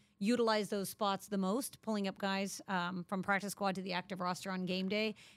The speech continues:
and how it's a week-to-week thing. I'm curious to see now after the bye,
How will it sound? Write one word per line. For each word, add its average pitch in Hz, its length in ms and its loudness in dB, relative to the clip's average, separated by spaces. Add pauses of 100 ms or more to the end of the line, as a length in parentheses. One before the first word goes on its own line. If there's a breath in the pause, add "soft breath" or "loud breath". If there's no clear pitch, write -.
and 214 80 4
how 240 140 8
it's 226 140 4
a 208 40 6
week-to-week 214 520 0
thing. 214 260 2
I'm 330 160 6
curious 466 380 6
to 330 120 2
see 320 220 4
now 240 160 6
after 226 280 6
the 190 100 2
bye, 175 520 6